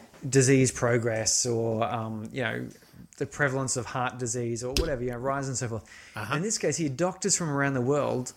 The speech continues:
Speaker 1: are reporting a rise in teenage girls presenting with physical tics
Speaker 2: Mm.
Speaker 1: and have uncovered that tick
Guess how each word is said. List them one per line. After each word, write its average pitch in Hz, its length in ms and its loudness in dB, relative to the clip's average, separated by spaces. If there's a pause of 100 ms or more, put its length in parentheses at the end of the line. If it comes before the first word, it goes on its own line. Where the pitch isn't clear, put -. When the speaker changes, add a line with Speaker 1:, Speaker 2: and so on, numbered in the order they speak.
(100)
Speaker 1:
are 131 100 0
reporting 147 440 2
a 135 40 2
rise 135 380 0
in 127 80 0
teenage 196 560 0
girls 151 320 4
presenting 175 640 4
with 147 160 6
physical 165 540 4
tics - 560 2 (260)
Speaker 2:
Mm. 135 540 -2
Speaker 1:
and 131 160 0
have 127 220 0
uncovered 160 720 2
that 120 240 4 (420)
tick - 380 -2